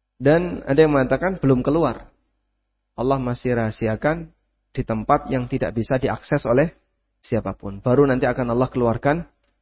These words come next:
di akhir zaman. Wallahu a'lam. Kemudian cerita tentang Ya'juj dan Ma'juj, Allah sebutkan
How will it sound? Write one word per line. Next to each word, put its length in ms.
di 80
akhir 480
zaman. 400
Wallahu 480
a'lam. 240
Kemudian 400
cerita 320
tentang 320
Ya'juj 240
dan 160
Ma'juj, 640
Allah 240
sebutkan 480